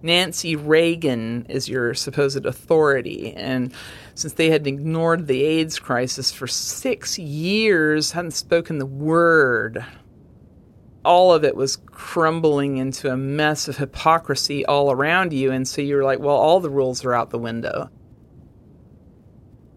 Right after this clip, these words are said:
It wasn't bad. It just didn't have any goal. It was just kinda like, we weren't gonna get married. We weren't gonna have kids. He didn't like people. It wasn't like he was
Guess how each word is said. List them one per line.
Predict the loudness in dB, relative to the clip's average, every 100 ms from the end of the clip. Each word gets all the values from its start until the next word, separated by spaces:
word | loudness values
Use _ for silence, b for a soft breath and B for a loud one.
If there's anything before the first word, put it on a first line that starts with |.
| -20 -20 -20 -4
It | 2
wasn't | 4 4 2 -4 -14 -20 -20 -10 0
bad. | 4 6 4 2
It | -2
just | -6 -6
didn't | -6 -6
have | 0 4 4
any | 4 2 -2
goal. | -2 2 6 6 2 0 -2
It | -2
was | -4
just | -2 -2
kinda | 0 -2
like, | 0 -2 -6 -20 -20 -20 -20 -20 -16 -4
we | 2
weren't | 4 4
gonna | 4
get | 2 0
married. | 0 2 2 2
We | 2
weren't | 2 0
gonna | 0 -2
have | 0 -2 -2
kids. | -2 0 -2 -6 -6
He | -4 -4 -4 -4
didn't | -2 -2 2
like | 2 2
people. | 0 0 0 2 2 0 -6 -20 -20 _ _ -20 -20 -20 -20 -20 -20 -20 -20 -20 -10
It | 0
wasn't | 6 6 4
like | 2 0 0
he | -4
was | -2 -2 -4